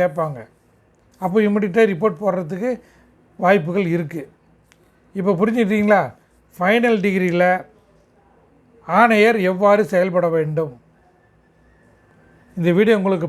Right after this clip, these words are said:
பயனுள்ளதாக இருக்கும்னு நினைக்கிறேன். இது வழக்கு நிலுவையில் இருக்கின்ற தரப்பினர்களுக்கு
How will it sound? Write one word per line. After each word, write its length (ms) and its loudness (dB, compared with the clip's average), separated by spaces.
பயனுள்ளதாக 600 0
இருக்கும்னு 300 -4
நினைக்கிறேன். 380 -2
இது 100 4
வழக்கு 300 4
நிலுவையில் 500 2
இருக்கின்ற 420 -4
தரப்பினர்களுக்கு 920 0